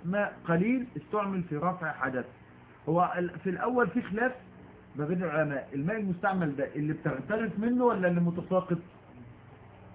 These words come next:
ها؟ الصحيح اللي الحنابلة قاصدين هنا المتساقط. خلاص؟ ما كان قليلا واستعمل في رفع حدث،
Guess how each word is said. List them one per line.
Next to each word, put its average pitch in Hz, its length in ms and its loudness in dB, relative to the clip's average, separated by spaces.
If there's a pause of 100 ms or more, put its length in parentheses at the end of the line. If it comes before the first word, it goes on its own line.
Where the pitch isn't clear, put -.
(280)
ها؟ 175 180 6 (1000)
الصحيح 196 460 -6
اللي 175 220 0
الحنابلة 190 380 0
قاصدين 175 300 -2
هنا 226 220 0
المتساقط. 202 540 -2 (640)
خلاص؟ 180 220 0 (400)
ما 131 80 -2
كان 190 220 -2
قليلا 202 520 0
واستعمل 175 520 0
في 143 140 -4
رفع 165 280 -2
حدث، 127 280 -4